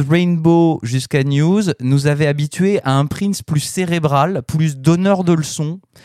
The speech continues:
moins joueur qu'auparavant. Et pour moi, on doit remonter presque à Chaos in Disorder et certaines choses sur Emancipation pour avoir le Prince farceur. Je pense à Chaos and Disorder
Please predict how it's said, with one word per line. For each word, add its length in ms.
moins 260
joueur 440
qu'auparavant. 580
Et 320
pour 180
moi, 300
on 80
doit 200
remonter 720
presque 640
à 440
Chaos 480
in 140
Disorder 920
et 460
certaines 540
choses 240
sur 160
Emancipation 840
pour 340
avoir 340
le 80
Prince 260
farceur. 480
Je 80
pense 180
à 60
Chaos 320
and 60
Disorder 460